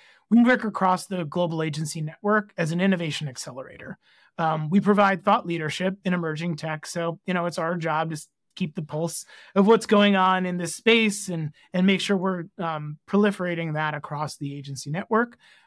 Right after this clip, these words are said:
Um, we develop new and innovative agency partnerships. So those new logos, uh, that you might not be familiar with, uh, today, um, we're developing partnerships in this space and, and very specifically in the Web three space. And then lastly,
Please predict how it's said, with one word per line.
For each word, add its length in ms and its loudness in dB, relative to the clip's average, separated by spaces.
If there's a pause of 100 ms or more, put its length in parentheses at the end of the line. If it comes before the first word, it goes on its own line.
Um, 340 2
we 120 6
develop 380 4
new 260 4
and 100 2
innovative 640 -2
agency 340 -6
partnerships. 640 -4
So 220 0
those 220 -2
new 160 0
logos, 560 -2 (280)
uh, 280 4
that 140 4
you 140 4
might 300 4
not 220 2
be 100 -4
familiar 560 4
with, 240 0 (180)
uh, 260 -2
today, 640 0 (320)
um, 200 4
we're 120 6
developing 500 4
partnerships 640 -6
in 120 -6
this 160 -10
space 500 -10
and, 220 -8
and 220 -2
very 220 2
specifically 800 -10 (400)
in 140 8
the 100 6
Web 320 0
three 220 0
space. 460 -8
And 120 -4
then 100 -6
lastly, 680 0